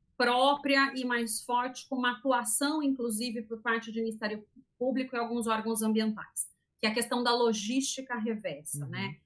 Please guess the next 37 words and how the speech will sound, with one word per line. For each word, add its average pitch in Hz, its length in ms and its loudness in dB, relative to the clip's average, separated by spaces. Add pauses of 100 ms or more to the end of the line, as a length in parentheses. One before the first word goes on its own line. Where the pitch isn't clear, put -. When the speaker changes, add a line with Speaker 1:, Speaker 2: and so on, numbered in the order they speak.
(160)
Speaker 1:
É 196 120 0
o 196 80 -4
fato 226 420 4
da 214 160 0
gente, 220 260 0
de 220 60 -2
repente, 220 580 0 (220)
é, 180 680 -2 (340)
um, 214 360 0
um 214 40 8
blister 240 400 4
de 220 140 0
comprimido, 220 540 0
você 226 260 0
ir 226 60 0
na 220 100 2
farmácia 220 680 4
e 220 40 -10
fazer 214 240 -4
a - 20 -4
disposição 214 480 -2
correta, 214 680 -2 (280)
a 214 80 2
pilha, 233 680 4 (360)
ah, 202 480 2
né, 226 220 4
devo-, 233 340 0 (100)
produtos 277 340 2
eletrônicos 262 720 4
de 220 60 -4
uma 220 140 -2
maneira 214 280 0
geral. 202 560 2 (160)
Então, 226 220 -4
acho 269 220 0
que, 277 260 -4 (220)
ah, 214 240 2